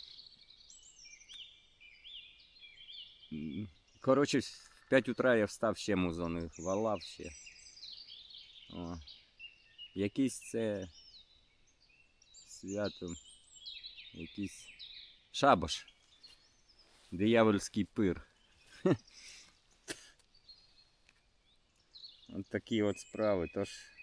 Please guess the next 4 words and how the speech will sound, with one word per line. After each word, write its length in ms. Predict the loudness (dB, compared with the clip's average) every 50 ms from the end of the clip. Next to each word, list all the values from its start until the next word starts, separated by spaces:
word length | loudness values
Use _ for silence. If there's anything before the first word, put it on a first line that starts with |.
| -20 _ -20 -20 -20 _ _ _ _ _ -20 -20 -20 _ -20 -20 _ _ _ -8 -8 -8 _ _ _ _ _ _ -12
Приїхав 560 | -4 -2 0 2 4 2 2 2 0 0 0
я 180 | 0 0 0 0 -2 -6 -10 _ _ -20 -20 -20 _ _ _ _ _ _ _ _ _ _ _ _ _ _ _ _ _ _ _ _ _ -20 _ _ _ _ -20 -18 -18 -18 -16 -16 -18 -18 -20 -20 -20 -18 -14 -14 -12 -12 -12 -16 -14 -14
в 120 | -12 -2
тишу, 380 | 0 2 2 2 0 -6 -8 -10